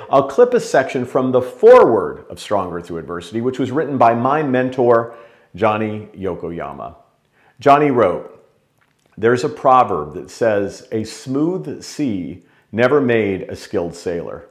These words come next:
As an eighty-year-old longtime owner of the world-famous Pike Place Fish Market in Seattle, Washington, I know adversity is a most remarkable teacher. Through my lifetime, I've experienced stiff challenges dating back to World War Two,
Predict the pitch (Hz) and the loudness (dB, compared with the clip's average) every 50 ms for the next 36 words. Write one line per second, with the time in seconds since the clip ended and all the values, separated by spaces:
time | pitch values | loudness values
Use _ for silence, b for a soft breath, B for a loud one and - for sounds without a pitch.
0 | _ _ _ _ B B B B B 131 120 123 139 147 120 165 185 196 226 226 | _ _ _ _ B B B B B 0 0 2 2 2 2 2 2 2 2 0
1 | 185 160 151 139 131 120 123 135 147 165 170 165 160 156 147 135 95 127 139 135 | 2 4 4 4 4 4 2 2 2 2 2 0 0 -2 0 0 -2 -2 -2 0
2 | 127 110 98 107 104 117 135 143 139 - 143 131 127 120 117 - - 127 127 127 | -2 -2 -2 -2 -2 0 0 -2 0 -2 -2 -2 -2 -2 -4 -4 -2 -2 -2 -2
3 | - 135 127 123 - - 135 135 131 - - 123 120 117 - - - 101 - - | -2 -2 -2 -2 -2 -4 -4 -4 -4 -4 -4 -2 -2 -2 -4 -8 -10 -10 -12 -8
4 | - 120 113 113 120 120 113 110 110 117 120 - 131 117 - 120 117 - - - | -2 0 2 2 2 2 2 2 0 0 0 -2 -8 -10 -8 -6 -8 -8 -6 -6
5 | 120 131 139 139 135 127 123 127 131 135 139 143 - 101 98 90 95 117 131 139 | -4 -4 -2 -2 -2 0 0 2 2 2 2 2 0 -2 -4 -4 -2 0 0 0
6 | 135 - 101 92 92 92 85 - - 104 92 95 98 101 110 127 147 156 143 117 | -2 -4 -10 -8 -8 -8 -8 -8 -8 -8 -6 -6 -6 -4 0 4 6 6 6 4
7 | 107 - - - - 92 92 95 92 82 76 - - 82 78 71 - - 76 - | 2 -4 -10 -12 -8 -8 -6 -4 -4 -4 -6 -8 -10 -12 -12 -12 -12 -14 -18 -18
8 | - - - - - B B B B B B 147 147 139 147 170 190 190 170 151 | -16 -16 -16 -16 -16 B B B B B B 2 2 4 4 4 4 4 4 4
9 | 143 139 - - - 82 82 78 78 82 90 95 92 98 - - - 117 104 95 | 2 2 0 -4 -6 -6 -6 -6 -8 -8 -8 -8 -8 -10 -12 -10 -6 -6 -6 -6
10 | 92 90 87 - - - - - 160 170 170 - - - - - 131 123 123 117 | -6 -10 -12 -14 -16 -14 -6 -4 -4 -4 -4 -6 -16 -10 -2 0 0 0 0 -2
11 | 107 92 87 82 - - - 123 120 127 135 127 113 117 107 104 - 107 101 98 | -4 -8 -10 -12 -16 -10 -4 -2 -2 -2 0 0 2 0 0 0 -2 -6 -6 -2
12 | 113 139 160 165 156 151 160 147 151 - - 110 92 87 85 92 95 - | 0 0 0 0 0 0 0 -2 -2 -2 -4 -2 -2 -2 -4 -6 -8 -12